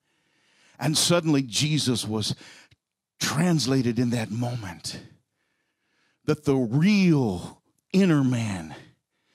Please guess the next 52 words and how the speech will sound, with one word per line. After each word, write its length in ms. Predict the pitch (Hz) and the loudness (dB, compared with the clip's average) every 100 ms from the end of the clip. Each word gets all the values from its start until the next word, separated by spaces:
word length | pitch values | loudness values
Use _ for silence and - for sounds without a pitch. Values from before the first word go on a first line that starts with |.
| _ - | _ -2
who 140 | 208 | 2
he 220 | 190 196 170 | 4 2 2
really 420 | 156 208 190 151 | 2 2 4 2
was, 680 | 139 117 110 101 - - - - - - - - | 0 -4 -6 -10 -10 -10 -12 -20 -20 -20 -12 -2
began 320 | 160 180 185 | 0 2 0
to 140 | 170 127 - | 0 -4 -6
shine 420 | - - 190 180 | -2 -2 -2 -2
so 240 | 170 - 190 | -2 0 -2
brightly 600 | 135 175 196 180 139 135 | 0 0 0 0 0 0
it 100 | 147 | 0
was 160 | 131 | -6
coming 400 | - 170 151 135 - 147 | -2 0 2 0 0 0
out 180 | 165 | 2
of 140 | 151 110 | 2 2
him 400 | 147 123 107 92 - - - | 0 0 0 -4 -12 -18 -6
and 140 | 127 156 | 0 4
oozing 460 | 180 220 165 165 | 6 6 4 4
out 120 | 156 156 | 4 2
of 160 | 139 - | 0 -2
every 380 | 190 196 147 135 | -2 0 0 -2
pore. 640 | - - 180 160 104 - - - - - | -2 0 2 2 -2 -10 -16 -20 -20 -12
And 220 | - 175 139 | -4 -2 2
Peter 240 | 226 233 | 2 4
didn't 160 | 175 151 | 2 0
know 80 | |
what 200 | 165 180 | 2 0
to 60 | 165 | 0
do 200 | 143 240 | -2 0
with 180 | 202 180 | 2 0
it. 60 | |
He's 160 | 170 185 | 0 -2
like, 160 | 180 - - - - | -4 -8 -20 -20 -10
uh, 160 | 170 | -6
"Should 240 | 175 208 190 | -2 0 0
we 80 | 170 | 2
build, 360 | 190 214 170 | 2 2 -2
should 160 | - 214 | -2 -2
we, 120 | 202 | -2
should 180 | - 214 | 0 2
we 80 | 196 | 2
build 220 | 202 202 | 2 2
memorials 500 | 160 170 190 214 185 | 2 2 0 -2 -4
here? 160 | 208 | -4
God, 240 | 214 202 214 | -6 -6 -4
I 100 | 208 | -2
don't, 160 | 214 214 | -4 -2
I 60 | 190 | -4
don't 120 | 220 | -2
know 80 | 202 | -2
what 180 | 190 | -2
to 60 | 185 | -6
do 300 | 143 208 214 | -4 -2 -2